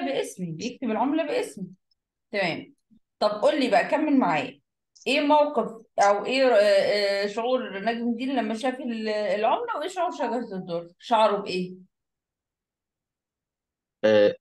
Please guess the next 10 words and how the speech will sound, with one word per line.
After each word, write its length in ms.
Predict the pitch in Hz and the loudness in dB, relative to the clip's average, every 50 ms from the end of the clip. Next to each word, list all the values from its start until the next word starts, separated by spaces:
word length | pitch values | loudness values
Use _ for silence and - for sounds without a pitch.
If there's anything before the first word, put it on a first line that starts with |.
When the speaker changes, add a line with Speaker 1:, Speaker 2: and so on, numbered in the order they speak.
| _ _ _ _ _ _ - | _ _ _ _ _ _ 2
Speaker 2:
آه، 160 | 104 104 101 | 4 4 6
هو 240 | 98 107 117 117 113 | 6 6 6 4 4
شعر، 280 | 110 - 127 120 120 120 | 4 2 2 2 4 6
آه، 340 | 117 110 - 107 107 104 98 | 6 6 6 6 6 6 6
بالغضب 480 | 95 101 101 98 104 120 131 147 151 - _ _ _ _ _ _ _ _ _ _ - | 4 4 2 2 2 2 2 2 0 0 _ _ _ _ _ _ _ _ _ _ 0
وش-، 300 | - 104 101 - - - | 2 2 2 0 -2 0
وش-، 340 | - 101 101 98 95 - - - - 92 | 2 4 4 4 2 -2 -6 -4 0 4
Speaker 1:
هي 220 | 101 98 95 95 | 4 6 6 6
Speaker 2:
وشعر، 440 | 95 113 117 117 117 113 110 104 92 - - - 185 170 - _ _ _ _ _ _ _ _ - | 4 4 2 2 4 4 4 4 2 0 -4 -10 -10 -10 -10 _ _ _ _ _ _ _ _ -6
Speaker 1:
هم؟ 340 | 226 220 247 285 294 285 277 | -2 0 0 0 -2 -4 -8